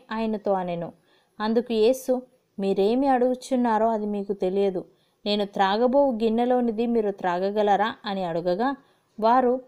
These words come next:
త్రాగగలమనిరి. ఆయన, "మీరు నా గిన్నెలోనిది త్రాగుదురు గాని, నా కుడివైపునను నా ఎడమవైపునను కూర్చుండనిచ్చుట నా వశమున లేదు. నా తండ్రి చేత ఎవరికి సిద్ధపరచబడినో వారికే అది దొరుకునని"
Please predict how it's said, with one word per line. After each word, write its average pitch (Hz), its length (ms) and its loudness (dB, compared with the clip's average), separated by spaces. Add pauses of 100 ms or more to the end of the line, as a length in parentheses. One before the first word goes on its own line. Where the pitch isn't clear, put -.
(140)
త్రాగగలమనిరి. 208 960 2 (580)
ఆయన, 240 520 0 (100)
"మీరు 226 280 2
నా 214 140 0
గిన్నెలోనిది 247 760 0
త్రాగుదురు 220 580 -2
గాని, 208 420 -2 (200)
నా 190 120 -6
కుడివైపునను 254 920 0 (100)
నా 202 180 -2
ఎడమవైపునను 247 840 0
కూర్చుండనిచ్చుట 247 1300 -2 (420)
నా 196 140 0
వశమున 226 540 -2
లేదు. 196 320 0 (680)
నా 208 100 0
తండ్రి 214 420 -4 (100)
చేత 277 140 2
ఎవరికి 240 520 2
సిద్ధపరచబడినో 233 960 -2
వారికే 214 580 -2
అది 220 180 -2
దొరుకునని" 208 580 -4